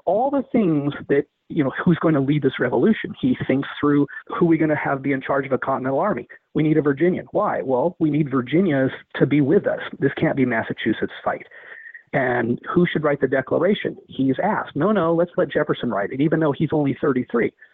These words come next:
Why? Well, he's from Virginia. I mean, he's a gifted writer, he's, but he's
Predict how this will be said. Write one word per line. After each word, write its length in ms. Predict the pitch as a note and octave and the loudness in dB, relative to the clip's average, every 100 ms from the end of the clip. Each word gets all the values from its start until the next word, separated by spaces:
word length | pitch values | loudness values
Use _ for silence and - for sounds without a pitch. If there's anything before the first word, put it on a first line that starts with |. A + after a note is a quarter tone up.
| - - | -12 -4
Why? 240 | G3+ - | -2 0
Well, 120 | D3+ | 2
he's 140 | E3 E3+ | 2 2
from 160 | E3+ D3 | 0 0
Virginia. 420 | B2 F#3 C#3+ - | 0 0 0 0
I 20 | |
mean, 140 | C#3 E3 | 2 2
he's 100 | E3 | 2
a 40 | |
gifted 340 | D3 E3 - D3+ | 2 0 0 0
writer, 220 | F#3 C#3+ | 0 0
he's, 160 | D3+ - | -2 -2
but 160 | F3+ - - | -2 0 2
he's 160 | F3 | 2